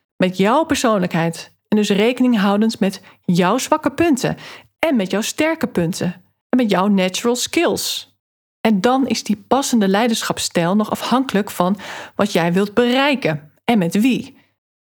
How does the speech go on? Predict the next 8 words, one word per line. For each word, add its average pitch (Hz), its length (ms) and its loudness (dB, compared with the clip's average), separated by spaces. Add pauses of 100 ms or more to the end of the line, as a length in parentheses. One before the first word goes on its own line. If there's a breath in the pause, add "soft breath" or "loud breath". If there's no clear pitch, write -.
(140)
Want 220 140 2
laten 233 240 2
we 202 60 2
die 294 200 0
component 208 520 0
vooral 226 320 2
niet 190 200 0
vergeten. 208 640 -2